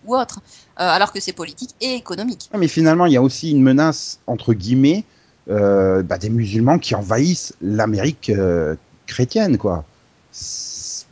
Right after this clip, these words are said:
Speaker 2: les Américains se sont toujours vus aussi comme un pays très chrétien, que ça soit les, les catholiques, les protestants, les mormons et compagnie. Et tout d'un coup, bah, les musulmans, ils arrivent, quoi.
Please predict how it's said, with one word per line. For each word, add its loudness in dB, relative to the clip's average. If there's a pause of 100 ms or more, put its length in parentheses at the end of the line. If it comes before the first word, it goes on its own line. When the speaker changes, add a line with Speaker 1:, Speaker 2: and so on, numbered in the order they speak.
Speaker 2:
les 0
Américains 4
se -10
sont -2
toujours 0
vus 0
aussi 2
comme 2
un 0
pays 0
très 2
chrétien, -2
que -4
ça -4
soit 0
les, -2
les -8
catholiques, -4
les -2
protestants, 0
les 2
mormons -2
et -4
compagnie. 0 (640)
Et -6
tout -6
d'un 0
coup, 2
bah, 0
les -2
musulmans, -2
ils 2
arrivent, 0
quoi. -10